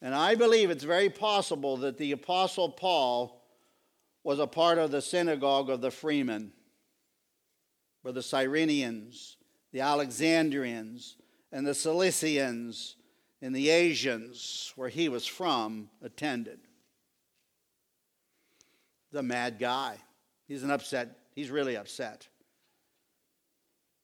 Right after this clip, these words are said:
And he hated Stephen. Doesn't hate Stephen now, does he? He and Stephen are having a good time now, you see,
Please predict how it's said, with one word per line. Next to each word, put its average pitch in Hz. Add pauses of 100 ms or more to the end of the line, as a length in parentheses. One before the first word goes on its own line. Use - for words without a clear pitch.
(300)
And 120
he 123
hated 117
Stephen. - (1700)
Doesn't 139
hate 165
Stephen 170
now, 156 (1400)
does 131
he? 110 (1120)
He 120
and 131
Stephen 139
are 135
having 131
a 131
good 123
time 104 (540)
now, 95 (1040)
you 95
see, 107